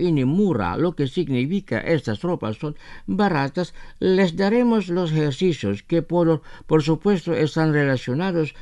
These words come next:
con las palabras de u-, que ustedes han aprendido. Este ejercicio consiste en describir, eh, su pro-, su trabajo mencionando su nombre, profesión, lugar de trabajo,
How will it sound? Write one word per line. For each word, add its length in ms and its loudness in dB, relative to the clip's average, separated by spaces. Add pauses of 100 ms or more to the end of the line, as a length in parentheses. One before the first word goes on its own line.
(120)
con 240 0
las 160 -2
palabras 560 -2
de 80 2
u-, 240 -2
que 80 0
ustedes 560 0 (140)
han 180 -4
aprendido. 800 -2 (460)
Este 340 4
ejercicio 600 4
consiste 600 0
en 80 4
describir, 800 0 (720)
eh, 720 4 (300)
su 260 6
pro-, 380 6
su 180 0
trabajo 880 4 (200)
mencionando 680 4
su 320 0
nombre, 480 4
profesión, 640 2
lugar 320 4
de 140 2
trabajo, 640 -2